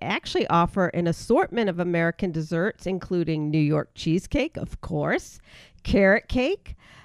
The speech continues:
chocolate babka, and Baby Groot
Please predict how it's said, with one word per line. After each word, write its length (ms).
chocolate 560
babka, 320
and 560
Baby 340
Groot 340